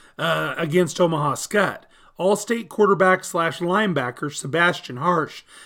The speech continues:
led a fourth quarter comeback, scoring two touchdowns himself to bring the Bluffs within twenty-one to twenty.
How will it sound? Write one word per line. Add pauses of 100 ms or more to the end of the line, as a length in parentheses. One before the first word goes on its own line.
(120)
led
a
fourth
quarter
comeback,
scoring
two
touchdowns
himself
to
bring
the
Bluffs
within
twenty-one
to
twenty.